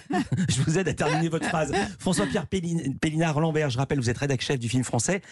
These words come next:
La question qu'on se pose, on va prendre de la hauteur. Est-ce que Les Combattantes et un succès français qui cartonne sur Netflix,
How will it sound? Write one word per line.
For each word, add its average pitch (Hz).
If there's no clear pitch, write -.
La 139
question 156
qu'on 143
se -
pose, 139
on 120
va 104
prendre 131
de 117
la 110
hauteur. 190
Est-ce -
que 151
Les 113
Combattantes 135
et 98
un 107
succès 131
français 127
qui 117
cartonne 123
sur -
Netflix, 104